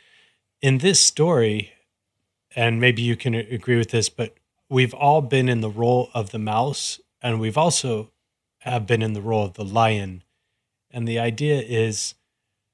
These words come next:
in terms of the mouse, we've all been in a tight circumstance where we've received the kindness and benevolence and mercy of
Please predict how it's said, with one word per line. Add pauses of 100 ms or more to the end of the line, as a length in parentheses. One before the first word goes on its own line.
(340)
in
terms
of
the
mouse,
we've
all
been
in
a
tight
circumstance (120)
where
we've
received (800)
the (720)
kindness (140)
and
benevolence (100)
and
mercy (760)
of